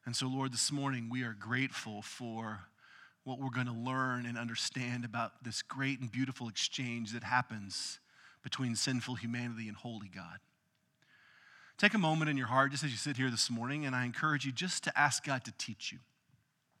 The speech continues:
Whatever that might mean, um, whatever you need to just kind of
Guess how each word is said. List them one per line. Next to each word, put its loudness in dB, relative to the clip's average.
Whatever 8
that 12
might 8
mean, 6
um, 0
whatever 6
you 6
need 6
to 0
just 0
kind 0
of -4